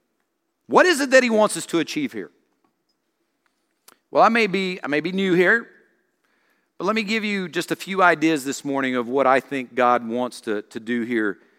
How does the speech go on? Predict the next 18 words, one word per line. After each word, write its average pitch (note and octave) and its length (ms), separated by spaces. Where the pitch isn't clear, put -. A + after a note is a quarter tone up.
at A#2 120
Orchardville G#2 640
Church. - 480
Just F3 200
think F3+ 280
for C#3 100
just C3+ 260
a - 20
second B2+ 360
about A2+ 260
where A#2 180
we A2 140
are G2 180
right F2+ 200
now. E2+ 240
Right G3 240
behind D3 380
me, G#2 220